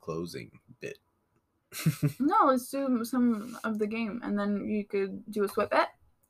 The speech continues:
Speaker 2: and then
Speaker 1: All right.
Speaker 2: you could close it.
Speaker 1: Okay, okay, okay, okay. Don't
Speaker 2: So
Speaker 1: yell
Speaker 2: think
Speaker 1: at
Speaker 2: up
Speaker 1: me.
Speaker 2: some goddamn funny shit,
Speaker 1: I got
Speaker 2: you
Speaker 1: a
Speaker 2: fucking comedian.
Speaker 1: <clears throat> I got a really, really, really good one for you.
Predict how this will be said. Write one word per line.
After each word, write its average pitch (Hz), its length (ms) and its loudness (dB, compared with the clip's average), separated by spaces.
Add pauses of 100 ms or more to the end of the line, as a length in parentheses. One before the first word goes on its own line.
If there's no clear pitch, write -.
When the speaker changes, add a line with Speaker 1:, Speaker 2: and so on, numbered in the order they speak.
Speaker 2:
and 220 100 -2
then 214 100 4
Speaker 1:
All 214 60 4
right. 220 40 2
Speaker 2:
you 233 60 -2
could 240 120 -10
close - 240 2
it. - 120 -4 (220)
Speaker 1:
Okay, 220 460 2
okay, 254 320 4
okay, 262 380 2
okay. 233 380 0
Don't - 120 -2
Speaker 2:
So 220 80 4
Speaker 1:
yell 214 220 0
Speaker 2:
think 240 220 6
Speaker 1:
at 254 40 10
Speaker 2:
up 240 60 2
Speaker 1:
me. - 60 -6
Speaker 2:
some 220 240 2
goddamn 196 600 2 (100)
funny 185 300 -4
shit, - 480 -2 (200)
Speaker 1:
I 95 100 -4
got 107 280 4
Speaker 2:
you 107 80 2
Speaker 1:
a 82 120 0
Speaker 2:
fucking 185 300 -2
comedian. 208 680 -2 (260)
Speaker 1:
<clears throat> - 280 -4
I 143 60 8
got 147 200 8
a 127 60 8
really, 127 420 6
really, 123 600 4
really 113 640 0
good 98 260 -2
one - 240 -8
for 76 300 -10
you. 73 200 -12